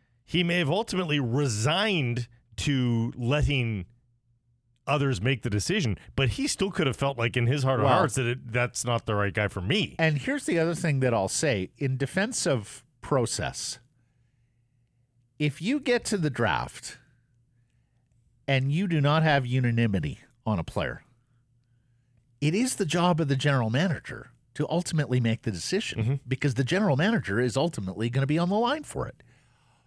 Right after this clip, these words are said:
Speaker 2: I don't begrudge G Ms for wanting a say in the first round pick, with the first round pick at the N H L level, because you're gonna wear it.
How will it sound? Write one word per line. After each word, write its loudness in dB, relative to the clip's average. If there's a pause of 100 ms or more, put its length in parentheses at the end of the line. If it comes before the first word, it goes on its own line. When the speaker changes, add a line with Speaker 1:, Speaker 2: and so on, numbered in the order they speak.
(680)
Speaker 2:
I 2
don't 0
begrudge 0 (920)
G -2
Ms 2
for 0
wanting 0
a 2
say 2
in -2
the -2
first -2
round -2
pick, -4 (760)
with 2
the 2
first 0
round 2
pick -2 (380)
at 0
the 2
N 2
H -2
L 0
level, 0 (160)
because -2
you're 2
gonna 0
wear 2
it. -8